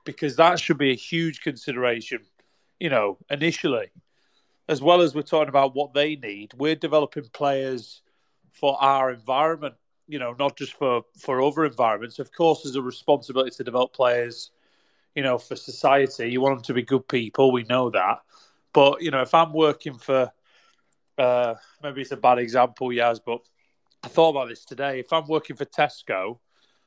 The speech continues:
or I'm working for A I G in insurance, or even, like, in my role now, I'm a director of coaching with, with, with Sporting Kansas City.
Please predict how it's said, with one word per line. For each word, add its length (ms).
or 120
I'm 160
working 380
for 520
A 140
I 240
G 420
in 100
insurance, 960
or 320
even, 180
like, 240
in 60
my 100
role 320
now, 300
I'm 120
a 80
director 320
of 60
coaching 340
with, 300
with, 260
with 140
Sporting 360
Kansas 360
City. 400